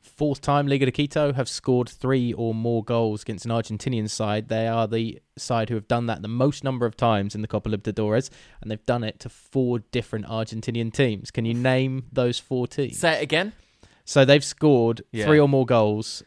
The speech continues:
Speaker 1: four times against Argentinian sides in the Libertadores,
Speaker 2: Three
Speaker 1: and they're
Speaker 2: or
Speaker 1: the
Speaker 2: more
Speaker 1: team
Speaker 2: goals.
Speaker 1: that's done it the most. So they've done it against Vélez this week. Who are the other three different teams?
Speaker 2: Well,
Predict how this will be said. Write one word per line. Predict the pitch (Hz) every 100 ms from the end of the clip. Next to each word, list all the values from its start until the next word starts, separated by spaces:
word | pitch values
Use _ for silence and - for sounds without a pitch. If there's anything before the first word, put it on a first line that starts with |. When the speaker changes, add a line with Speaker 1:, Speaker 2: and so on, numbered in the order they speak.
| -
Speaker 1:
four | - - 131 127
times | - 117 104 101
against | 110 104
Argentinian | 127 113 117 - 107 104
sides | - 104 -
in | 107
the |
Libertadores, | 107 101 104 107 98 95 -
Speaker 2:
Three |
Speaker 1:
and | 110
they're |
Speaker 2:
or |
Speaker 1:
the | 101
Speaker 2:
more | 95
Speaker 1:
team | 117
Speaker 2:
goals. | 104
Speaker 1:
that's | 104
done | - 101
it | -
the | 104
most. | 104 104 95 - - _ _ _ _ -
So | 113
they've | 110
done | 104 131
it | 120
against | 120 -
Vélez | 127 120 110
this | 110 - 104
week. | 101 98
Who | 117
are |
the | 110
other | 113 110
three | - 117 113 107
different | 104 113 - 110 98
teams? | - 107 95 92 - - _ -
Speaker 2:
Well, | 151 151 143